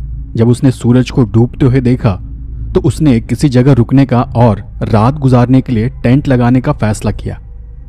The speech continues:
वो मुख्य रास्ते से कई सौ फीट दूर जंगल के अंदर चला गया, जहां उसने एक छोटी खाली साफ जगह देखकर वहीं पर अपना टेंट लगा दिया और टेंट लगाने के बाद वो अंदर जाकर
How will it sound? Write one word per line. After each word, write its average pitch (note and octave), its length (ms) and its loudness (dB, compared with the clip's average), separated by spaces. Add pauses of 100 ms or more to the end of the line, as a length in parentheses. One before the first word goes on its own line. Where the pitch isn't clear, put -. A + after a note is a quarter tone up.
(580)
वो A2 80 4
मुख्य A#2+ 320 2
रास्ते A2+ 320 0
से G#2+ 180 -2
कई A#2 280 2
सौ C3 260 0
फीट B2 260 -2
दूर A#2+ 280 2
जंगल A2 380 -2
के - 120 -6
अंदर A#2 360 0
चला G#2 260 -2
गया, F#2 240 -10 (880)
जहां B2+ 220 4
उसने E3 260 2
एक E3 100 -2
छोटी C3+ 340 2
खाली C3 300 2
साफ C3 340 -2
जगह C3+ 260 2
देखकर A#2 500 -2 (160)
वहीं A#2 240 0
पर B2 160 0
अपना C3 280 -2
टेंट A#2 380 0
लगा G#2 220 -2
दिया F#2 240 -8 (960)
और A2+ 120 0
टेंट A#2+ 320 2
लगाने A2 360 2
के C3 120 -2
बाद G#2+ 300 0 (200)
वो - 140 -2
अंदर A#2 280 2
जाकर B2 380 2